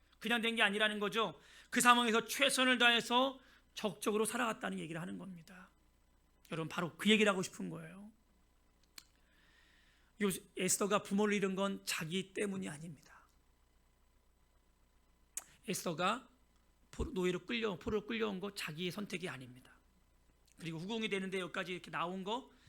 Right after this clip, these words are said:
자기 선택 하나도 없습니다. 다 원하지 않는 겁니다. 하고 싶지 않은 거예요. 그러면 신세한탄할 수 있죠. "아, 나 너무 힘들다." 근데 에스더는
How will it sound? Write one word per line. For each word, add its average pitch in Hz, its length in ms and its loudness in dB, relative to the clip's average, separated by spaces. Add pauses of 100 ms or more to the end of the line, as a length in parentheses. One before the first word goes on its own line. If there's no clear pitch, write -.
(220)
자기 - 200 -14
선택 190 260 -12
하나도 175 240 -10
없습니다. - 520 -16 (260)
다 180 240 -4
원하지 180 380 -6
않는 180 260 -10
겁니다. - 420 -18 (480)
하고 208 180 -4
싶지 - 200 -8
않은 190 240 -10
거예요. 175 260 -20 (1400)
그러면 185 220 -2
신세한탄할 220 580 4
수 196 140 2
있죠. - 380 -6 (180)
"아, - 80 -8 (400)
나 220 80 -12
너무 196 260 -6
힘들다." 240 540 -10 (800)
근데 196 480 -4 (280)
에스더는 175 520 -4